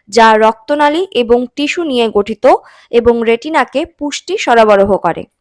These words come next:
রেটিনা হল অক্ষিগোলকের সবচেয়ে ভেতরের স্তর, যা আলো সংবেদী কোষ, রড এবং কোণ কোষ, এই দুটো কোষ নিয়ে গঠিত এবং আলো গ্রহণ কর-, করে মস্তিষ্কে পাঠায়। এছাড়াও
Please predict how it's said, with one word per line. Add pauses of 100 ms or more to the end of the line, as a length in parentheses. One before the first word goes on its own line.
(800)
রেটিনা (100)
হল (260)
অক্ষিগোলকের (120)
সবচেয়ে
ভেতরের (100)
স্তর, (340)
যা (220)
আলো (440)
সংবেদী (100)
কোষ, (560)
রড (100)
এবং (120)
কোণ (140)
কোষ, (400)
এই (260)
দুটো (120)
কোষ (120)
নিয়ে
গঠিত (460)
এবং (200)
আলো (100)
গ্রহণ (120)
কর-, (220)
করে (120)
মস্তিষ্কে (360)
পাঠায়। (340)
এছাড়াও